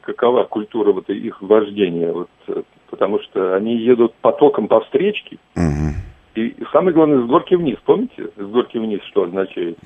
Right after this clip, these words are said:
Speaker 2: Ну, тот, кто, тот, кто спускается, а,
Speaker 1: Должен уступать дорогу,
Speaker 2: он должен.
Speaker 1: по крайней мере, даже.
Speaker 2: Ну да. Ну, эм,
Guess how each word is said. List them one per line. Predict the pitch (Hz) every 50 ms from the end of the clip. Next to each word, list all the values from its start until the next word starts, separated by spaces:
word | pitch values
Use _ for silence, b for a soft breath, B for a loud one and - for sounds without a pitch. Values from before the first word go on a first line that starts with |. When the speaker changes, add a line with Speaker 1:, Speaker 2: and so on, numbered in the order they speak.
| - - -
Speaker 2:
Ну, | 73 87 98 104 110 113
тот, | 110 - 123 123 120 -
кто, | - - 120 117 117 113 113 110 101 98 101 92
тот, | - 113 107 -
кто | - _ - 104 101 101 98
спускается, | - - - - 95 - - 120 120 139 151 151 - - 107 101 92 85 78 73 - -
а, | 76 80 80 80 80 82 80 80 80 80
Speaker 1:
Должен | 82 80 165 170 170 147
уступать | 139 - - - - 123 127 123
дорогу, | 127 123 - 90 98
Speaker 2:
он | 104 101 95
должен. | 95 92 92 98 90 87
Speaker 1:
по | -
крайней | - 113 101 92 95 95
мере, | 92 90 85 87
даже. | 85 87 87 82 85 - - -
Speaker 2:
Ну | 64 78 85 87 92 95
да. | 90 85 80 76 73 73 69 62 - - _
Ну, | 85 87 92 98 98 98 101 101 101 101 98 90 90 - _ B B B B B B
эм, | B 67 80 80 78 80 78 73 -